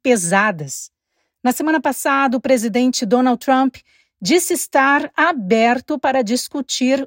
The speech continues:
o fim dessas sanções, porém sem confirmar nenhum avanço.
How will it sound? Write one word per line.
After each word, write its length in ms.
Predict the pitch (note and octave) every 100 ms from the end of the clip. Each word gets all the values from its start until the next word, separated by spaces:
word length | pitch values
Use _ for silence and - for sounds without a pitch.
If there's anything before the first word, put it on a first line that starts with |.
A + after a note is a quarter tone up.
| -
o 140 | C#4
fim 480 | - - C4+ C#4+ C#4
dessas 460 | A3+ A3+ - A3
sanções, 720 | - F#3+ - F#3+ F3 D3+ - - _ _ _ _ -
porém 400 | D#4 B3+ C#4 D4
sem 240 | - C#4+
confirmar 760 | C4+ C4+ - G3+ G#3+ A#3 B3+
nenhum 460 | B3+ A#3+ A#3+ A#3+ D4
avanço. 580 | A#3 D#3+ F3 E3 -